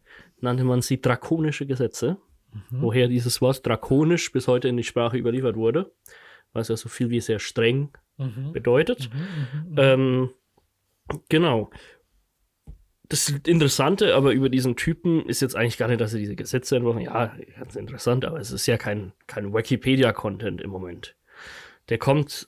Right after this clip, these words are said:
Speaker 1: dazu, wenn's um den Tod von Draco geht. Und zwar hat der natürlich immer sehr viele Reden gehalten, seine Gesetze öffentlich präsentiert und auch verteidigt in den, äh, verschiedenen Amphitheatern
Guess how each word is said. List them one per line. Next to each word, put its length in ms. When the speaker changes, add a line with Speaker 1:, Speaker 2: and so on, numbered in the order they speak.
Speaker 1:
dazu, 600
wenn's 240
um 120
den 160
Tod 280
von 380
Draco 360
geht. 360
Und 140
zwar 520
hat 220
der 240
natürlich 500
immer 220
sehr 180
viele 240
Reden 220
gehalten, 640
seine 280
Gesetze 400
öffentlich 540
präsentiert 720
und 100
auch 100
verteidigt 760
in 180
den, 320
äh, 100
verschiedenen 420
Amphitheatern 1040